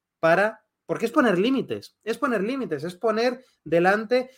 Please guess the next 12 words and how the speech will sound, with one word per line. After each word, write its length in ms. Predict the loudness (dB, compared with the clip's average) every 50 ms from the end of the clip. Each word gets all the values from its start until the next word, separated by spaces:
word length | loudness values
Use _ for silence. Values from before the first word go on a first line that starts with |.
| _ _ -8
nuestro 720 | -4 0 2 2 4 4 2 2 0 -2 -2 -2 -2 -2
propio 280 | -2 -4 -4 -2 -2 -2
bienestar 540 | -2 -2 -2 -6 -6 0 2 2 2 2 0
y 100 | -6 -4
no 160 | -4 -4 -2 0
condenarnos 1000 | 0 0 0 0 -2 0 0 2 2 0 0 -2 -4 -4 -4 -6 -8 -14 _ _ -6
a 120 | -4 -4
estar, 320 | -4 -4 -2 -2 0 0 0
a, 320 | -2 -2 -4 -8 -10 -8 -10
a 40 | -12
estar 280 | -10 -4 -2 0 0
ahí 380 | 2 2 0 0 -2 -4 -8